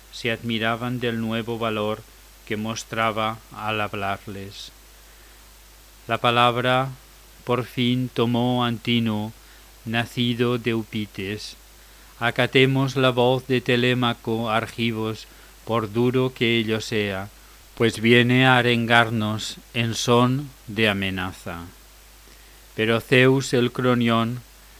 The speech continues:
no nos quiso ayudar. De otro modo, bien que excelso orador, ya le habríamos callado en las alas. Tal Antino decía, mas él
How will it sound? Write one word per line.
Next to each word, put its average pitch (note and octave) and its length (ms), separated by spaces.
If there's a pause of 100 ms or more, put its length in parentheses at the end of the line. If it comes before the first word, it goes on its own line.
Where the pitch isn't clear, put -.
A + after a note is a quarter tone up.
(320)
no A#2+ 220
nos C3 280
quiso B2 680
ayudar. G#2+ 600 (720)
De A2 160
otro A#2 340
modo, A#2+ 500 (760)
bien A#2 520
que B2 200
excelso B2 960
orador, A2 600 (760)
ya A2+ 260
le A#2+ 140
habríamos A2+ 680
callado G#2 560
en F#2+ 100
las G2 240
alas. F2 640 (1300)
Tal A2 220
Antino A#2 640
decía, A2+ 520
mas A2+ 300
él B2 280